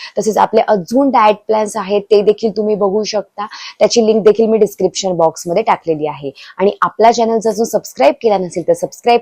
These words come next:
करा, खाली एक बेल आयकॉन आहे त्याच्यावर क्लिक करा, म्हणजे आपले नवीन व्हिडिओ आलेले तुम्हाला समजतील. चला तर मग भेटू आपण आपल्या नेक्स्ट व्लॉगमध्ये. तोपर्यंत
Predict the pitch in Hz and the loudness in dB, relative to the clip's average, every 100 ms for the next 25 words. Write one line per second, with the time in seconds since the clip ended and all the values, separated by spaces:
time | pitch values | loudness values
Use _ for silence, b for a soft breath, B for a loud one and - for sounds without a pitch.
0 | - 226 220 220 220 220 220 170 233 285 | 0 0 0 -2 -2 -2 0 0 4 4
1 | 226 220 208 202 196 - 185 - 247 254 | 2 -4 -4 -6 -6 -4 -6 -2 -4 -4
2 | - 196 220 208 185 185 - 185 180 180 | -4 -2 0 -2 -4 -4 -2 -2 -2 -2
3 | 247 240 175 185 156 156 165 202 180 156 | 2 2 4 2 0 -2 -2 -4 -6 -4
4 | 180 214 226 156 143 - - - B B | -4 -6 -10 -10 -12 -20 -20 -20 B B
5 | B B 226 214 254 262 202 247 214 285 | B B 2 4 4 0 4 4 4 0
6 | 220 233 247 247 277 226 277 - - 196 | -2 -2 -4 0 0 2 0 -2 -4 2
7 | 165 156 151 147 147 B B - 277 349 | 2 0 -8 -8 -10 B B 2 6 6
8 | 349 226 170 147 - | 6 4 4 2 -8